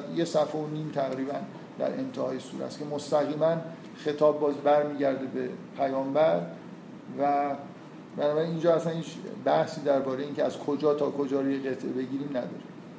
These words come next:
سوره از نوع سوره‌هاییه که به شدت داستانی هستند دیگه. اینجا چند تا داستان،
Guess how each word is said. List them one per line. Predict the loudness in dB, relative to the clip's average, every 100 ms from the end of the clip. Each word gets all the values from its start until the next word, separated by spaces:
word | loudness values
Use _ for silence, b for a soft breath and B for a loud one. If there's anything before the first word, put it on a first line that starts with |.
| -16 B B B B B -14 -12
سوره | -6 2 8 10
از | 8 6 2
نوع | 6 6 6 6
سوره‌هاییه | 4 2 2 6 6 6 2
که | 0
به | -2 -2
شدت | -2 -2 2 4 4 2 4
داستانی | 6 6 4 0 2 0
هستند | 0 -2
دیگه. | -6
اینجا | -6 -4 -4
چند | -2 0 0 0
تا | 0
داستان، | 0 0 0 0 0